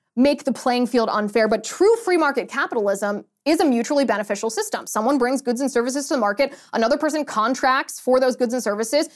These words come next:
both people get what they need. Well, what Klaus Schwab and the World Economic Forum want to do is they want to pervert this system. Instead of businesses focusing on their shareholders, meaning on their customers and their employees, instead of businesses focusing on profit, they want businesses to focus on politics.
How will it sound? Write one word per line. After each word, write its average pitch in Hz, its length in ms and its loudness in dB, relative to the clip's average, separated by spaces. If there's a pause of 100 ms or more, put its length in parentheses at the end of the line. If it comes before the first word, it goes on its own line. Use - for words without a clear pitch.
(120)
both 339 280 2
people 285 240 0
get - 180 -2
what 220 140 -4
they 269 100 0
need. 330 340 -2 (1600)
Well, 262 120 4
what 440 200 0
Klaus 330 320 0
Schwab 277 320 2
and 214 100 -4
the 208 40 -4
World 233 220 0
Economic 208 440 -2
Forum 240 260 0
want 208 140 -2
to 208 40 -2
do 320 140 2
is 339 80 0
they 226 80 0
want 208 160 0
to 208 40 -6
pervert 208 380 -4
this 202 160 -8
system. - 420 -10 (240)
Instead 233 300 2
of 349 140 -2
businesses 208 480 -2
focusing 208 420 -2
on 202 100 -4
their 190 120 -6
shareholders, 254 760 -2
meaning 226 520 0
on 220 160 0
their 208 100 0
customers 208 540 -4
and 277 80 -2
their 247 100 0
employees, 214 640 -4 (340)
instead 269 320 2
of 494 120 0
businesses 302 420 0
focusing 254 460 -2
on 202 120 -4
profit, 320 480 -2
they 214 120 0
want 277 200 -2
businesses 214 440 -4
to 247 100 -6
focus 202 320 -6
on 208 100 -6
politics. - 720 -4